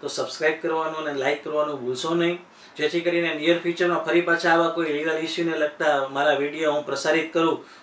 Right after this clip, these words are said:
તો આપ સુધી આસાનીથી પહોંચી શકે મિત્રો. મને શાંતિથી જોયો, શાંતિથી મારો આ વીડિયો સાંભળ્યો એ બદલ આપનો ખૂબ ખૂબ આભાર મિત્રો. ફરી પાછો નજીકના ભવિષ્યમાં નવા કોઈ ઇસ્યુ સાથે આપની સમક્ષ રજૂ થઈશ. ત્યાં સુધી મને રજા આપશો અને પોતાનું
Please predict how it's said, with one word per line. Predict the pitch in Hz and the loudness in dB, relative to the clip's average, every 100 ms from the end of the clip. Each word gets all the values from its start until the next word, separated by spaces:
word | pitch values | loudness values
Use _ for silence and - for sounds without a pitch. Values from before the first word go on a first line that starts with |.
| - | -2
તો | 151 | 2
આપ | 147 151 | 4 4
સુધી | 165 160 160 | 0 -2 2
આસાનીથી | - 151 156 156 156 | 2 0 -2 -4 -6
પહોંચી | 139 139 | -6 -6
શકે | 156 170 170 | -6 -4 -2
મિત્રો. | 165 165 170 175 175 - - - - 139 | -2 -4 -2 -2 -4 -14 -20 -20 -16 -8
મને | 151 | -6
શાંતિથી | 151 143 147 170 165 170 | 0 2 2 0 -2 -2
જોયો, | 156 160 170 165 - - - - | 2 2 2 0 -10 -20 -10 0
શાંતિથી | 151 156 165 170 | 0 0 -2 -2
મારો | 160 160 | 0 4
આ | 156 | 4
વીડિયો | 147 160 160 | 2 -2 -2
સાંભળ્યો | 147 143 160 165 160 160 | 0 2 2 0 -2 -4
એ | 147 | -4
બદલ | 147 156 151 | -2 0 2
આપનો | 151 156 151 151 - - | 0 -2 -8 -10 -18 -16
ખૂબ | - 139 | -10 -6
ખૂબ | - 170 | 0 2
આભાર | 160 160 170 | 4 4 4
મિત્રો. | 170 170 175 170 - - - | 2 0 0 -2 -8 -20 -10
ફરી | 170 185 | 4 4
પાછો | 190 180 185 | 4 2 0
નજીકના | 180 175 190 190 | 0 2 2 2
ભવિષ્યમાં | 185 180 180 185 185 185 180 | 2 2 2 0 -2 0 0
નવા | 147 156 180 | 4 8 8
કોઈ | 185 185 | 8 4
ઇસ્યુ | 175 180 170 | 2 2 0
સાથે | 170 170 175 | 0 2 2
આપની | 156 151 170 | 2 0 -2
સમક્ષ | 165 170 165 | -2 -2 -2
રજૂ | 156 156 165 | 0 2 2
થઈશ. | 170 165 170 - | 0 -2 -4 -6
ત્યાં | 165 | -4
સુધી | 160 170 160 | -2 -2 -4
મને | 156 147 | 0 2
રજા | 131 165 175 | 4 6 8
આપશો | 175 185 185 - - - - | 6 2 -4 -6 -20 -14 -4
અને | 165 156 | -2 -2
પોતાનું | 151 160 165 160 | -4 -2 -2 -4